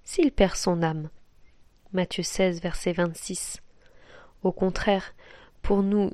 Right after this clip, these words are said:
désenfiévrer, désencombrons notre vie. Laissons tomber plutôt le superflu. Yvan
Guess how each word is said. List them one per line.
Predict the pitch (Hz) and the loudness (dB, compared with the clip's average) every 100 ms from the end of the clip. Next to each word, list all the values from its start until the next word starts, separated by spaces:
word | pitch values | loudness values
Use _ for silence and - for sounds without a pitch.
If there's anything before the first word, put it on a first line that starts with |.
| - | -6
désenfiévrer, | 160 214 247 240 226 - 202 170 170 196 - - - - - - | 0 4 4 4 2 2 0 2 0 -2 -6 -18 -20 -20 -18 -14
désencombrons | 170 220 226 233 220 202 175 170 180 | 4 6 8 6 4 0 2 2 2
notre | 170 - 165 | 0 0 -4
vie. | 156 165 - - _ - | -4 -12 -18 -20 _ 0
Laissons | 202 240 247 - 247 | 6 8 8 4 2
tomber | 240 208 185 180 | 2 0 2 0
plutôt | - 196 - 185 | -2 -4 0 2
le | 175 | 0
superflu. | - 180 175 - - - - - - _ _ - - - - | -4 0 0 0 -4 -8 -10 -12 -18 _ _ -20 -20 -16 -2
Yvan | 208 185 196 | 0 2 2